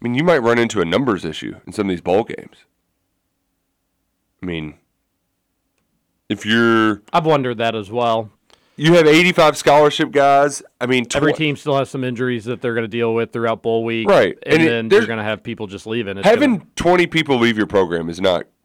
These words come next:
Speaker 1: like, that's not, like, a crazy high number. I would think that would be maybe just slightly above average.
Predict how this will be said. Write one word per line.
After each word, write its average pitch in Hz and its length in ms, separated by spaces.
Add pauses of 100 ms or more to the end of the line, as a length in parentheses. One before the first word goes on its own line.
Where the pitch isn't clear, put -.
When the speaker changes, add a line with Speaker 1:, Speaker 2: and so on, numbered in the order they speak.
Speaker 1:
like, 82 200 (120)
that's 92 220
not, 107 100
like, 87 140
a 76 100
crazy 80 300
high - 160
number. 57 340 (100)
I 104 100
would 113 120
think 104 160
that 95 140
would 87 120
be 87 200
maybe 87 280
just 90 200
slightly 90 340
above 85 320
average. 87 480